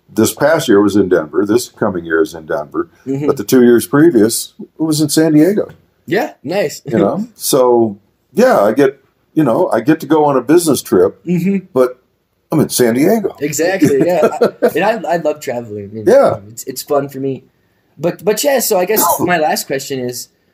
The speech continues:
Speaker 2: uh, what was, what's one of the coolest projects you've done?
Speaker 1: Oh, wow. I don't know. There's just been so many of them,
Speaker 2: Yeah.
Speaker 1: you know? Like,
Speaker 2: <laughs>
Speaker 1: I'm working on one now up in Monument for this guy,
Speaker 2: Mm-hmm.
Speaker 1: and, uh,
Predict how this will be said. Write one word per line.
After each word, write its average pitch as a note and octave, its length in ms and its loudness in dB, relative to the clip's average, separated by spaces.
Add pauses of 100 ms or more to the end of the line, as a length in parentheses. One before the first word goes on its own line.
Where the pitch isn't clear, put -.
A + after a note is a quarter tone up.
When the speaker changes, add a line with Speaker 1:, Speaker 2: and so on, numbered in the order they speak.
(280)
Speaker 2:
uh, B2+ 360 0 (1000)
what G3+ 340 0 (240)
was, D3 460 -8 (320)
what's F#3+ 180 -4
one G#3 120 0
of F3+ 60 -2
the D3 80 -4
coolest E3 360 -4
projects A2+ 340 -8
you've G2 120 -20
done? F2 180 -14 (2500)
Speaker 1:
Oh, G2 460 0
wow. D#2+ 420 -2 (1040)
I C3 100 -2
don't A#2+ 120 0
know. E2 60 -6
There's G2 280 2
just A#2+ 240 -2
been A2+ 120 2
so A#2+ 200 2
many A2 240 0
of - 180 0
them, - 40 -16
Speaker 2:
Yeah. F3 220 0
Speaker 1:
you - 60 -12
know? - 140 -14
Like, F3+ 480 0 (120)
Speaker 2:
<laughs> - 140 -20
Speaker 1:
I'm G#2+ 160 0
working A#2+ 300 2
on A#2+ 280 -2
one A#2 240 0
now A#2+ 300 2
up A2 180 0
in G2+ 100 -6
Monument A2+ 480 0
for F#2 100 -2
this F2+ 200 2
guy, F#2 360 4
Speaker 2:
Mm-hmm. C3+ 200 -2
Speaker 1:
and, G2 380 0
uh, F2+ 300 2